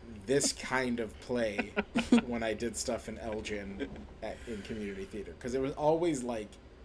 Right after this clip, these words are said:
Speaker 1: a cast of fast-talking oddballs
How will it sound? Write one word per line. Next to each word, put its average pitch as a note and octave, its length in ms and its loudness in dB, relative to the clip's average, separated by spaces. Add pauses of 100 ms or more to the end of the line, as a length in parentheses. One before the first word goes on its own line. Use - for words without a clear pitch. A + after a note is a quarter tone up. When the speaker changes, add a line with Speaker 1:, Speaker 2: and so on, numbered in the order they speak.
(1000)
Speaker 1:
a A2+ 120 0
cast E3 600 4 (120)
of B2 420 2 (540)
fast-talking D3 1300 2 (440)
oddballs G2+ 920 -2